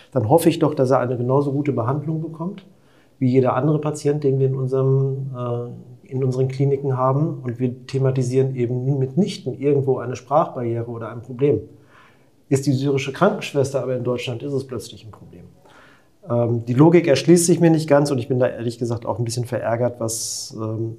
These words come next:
was das betrifft. Wir brauchen endlich eine, ähm, ein Eingeständnis, dass wir ohne die Zuwanderung in diesen Bereichen nicht mehr hinkommen und dass wir alle miteinander alles dafür tun müssen, dass uns das gelingt.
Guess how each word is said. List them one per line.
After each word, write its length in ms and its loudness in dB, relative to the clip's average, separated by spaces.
was 180 -4
das 100 -6
betrifft. 400 -2
Wir 80 0
brauchen 260 0
endlich 440 -2
eine, 320 -4
ähm, 640 0
ein 120 -6
Eingeständnis, 920 2
dass 240 -4
wir 160 -4
ohne 240 6
die 120 0
Zuwanderung 680 -2
in 180 -8
diesen 220 -4
Bereichen 760 -6
nicht 240 -8
mehr 100 -6
hinkommen 460 -2
und 160 -8
dass 180 -8
wir 140 -10
alle 260 4
miteinander 600 -2
alles 220 0
dafür 220 -6
tun 280 -4
müssen, 380 -4
dass 140 -8
uns 100 -14
das 180 -10
gelingt. 420 2